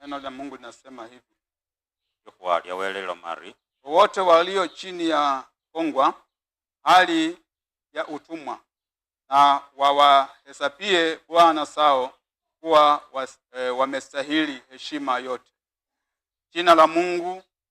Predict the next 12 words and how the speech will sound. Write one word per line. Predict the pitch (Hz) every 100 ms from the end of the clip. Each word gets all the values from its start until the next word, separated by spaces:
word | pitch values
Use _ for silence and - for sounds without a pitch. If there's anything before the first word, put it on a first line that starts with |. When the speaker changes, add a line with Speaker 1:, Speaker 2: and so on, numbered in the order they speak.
| _ _ _ _
Speaker 1:
situkanwe, | 147 - 151 175 180 160 143 127 _ -
wala | 160 160 143 131 -
mafundisho | 139 - 139 151 151 147 127 _ _
yetu, | 143 139 _ _ _ _ _ _
mafundisho | 151 147 185 - 147
yetu. | 147 139 _ _ _ _ _ _ _ _ _
Na | 139
wale | 165 202 208 156 151 180 _ _ _ _ _ _ _
walio | 135 160 190 196
na | 175 170 156 - _ _ _ _ -
Bwana | 185 175 139 117 _ _ _ _
waaminio | 127 139 143 160 196 214